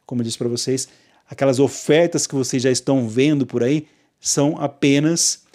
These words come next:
um pré-cadastro. Não existe o auxílio, porque ele ainda não foi, de forma alguma, ainda não há regulamentação por parte do governo. Então, muito cuidado com essa oferta que você vê aí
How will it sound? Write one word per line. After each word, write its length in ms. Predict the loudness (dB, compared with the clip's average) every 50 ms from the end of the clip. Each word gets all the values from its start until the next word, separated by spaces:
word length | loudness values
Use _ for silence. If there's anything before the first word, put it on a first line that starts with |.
| _ _ _ _ _ -6
um 160 | -6 -6 -6
pré-cadastro. 1600 | -6 -6 _ 0 2 4 2 2 0 -4 _ _ _ 0 0 0 2 2 2 2 4 4 2 2 0 -2 -2 -4 _ -10 -8 -8 -6
Não 380 | -4 -2 0 2 2 2 2
existe 640 | 2 0 -2 -2 -2 0 0 0 0 -2 -4 -2 0
o 40 |
auxílio, 480 | 0 0 0 -2 -4 -2 -2 -2 -2 -2
porque 180 | -6 -4 -4 -2
ele 100 | 0 0
ainda 160 | 0 0 0
não 280 | 0 2 2 0 0 0
foi, 440 | -4 -4 0 0 2 2 2 0 -2 _ _ _ _ _ _ _ _
de 80 | -14 -12
forma 420 | -4 2 4 4 4 4 2 0
alguma, 520 | -2 -2 -4 -6 -6 -4 -4 -4 -4 -4
ainda 340 | -4 -4 -2 0 -2 -2 -2 -6 _ _ _ _ _ -4
não 160 | -2 0 0
há 80 | 0
regulamentação 960 | -2 -2 0 0 0 0 2 0 0 0 0 0 -2 -2 -2 -2 -2 -2 -2 -2
por 160 | -4 -6 -2
parte 220 | 0 0 0 0 -2
do 100 | -2 -2
governo. 200 | -2 -2 -2 0
Então, 160 | 0 0 0
muito 520 | 2 0 2 2 4 4 4 2 0 -4
cuidado 640 | -6 -4 -4 0 2 2 4 4 2 2 0 -2 -4 -10 _ _ _ _ _ _ _
com 100 | -4 -4
essa 260 | -2 -2 2 4 4
oferta 680 | 4 4 4 0 -4 0 2 4 4 4 4 2 -2 -6
que 100 | -6 -4
você 300 | -4 -4 -2 -2 -2 -4 -2
vê 160 | -2 -2 -2
aí 260 | -2 -2 -4 -4